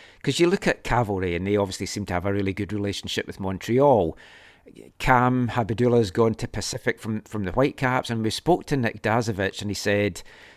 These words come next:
"Some players we want C P L routes, some players we want in M L S Next Pro."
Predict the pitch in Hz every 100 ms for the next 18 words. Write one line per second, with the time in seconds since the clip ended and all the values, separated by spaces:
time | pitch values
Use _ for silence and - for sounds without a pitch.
0 | - - 160 156 151 151 156 151 147 127
1 | - - 113 117 110 117 - - 101 127
2 | 139 156 151 151 151 - - 120 110 117
3 | 110 107 104 101 98 101 101 98 98 98
4 | 95 104 95 - - 139 151 98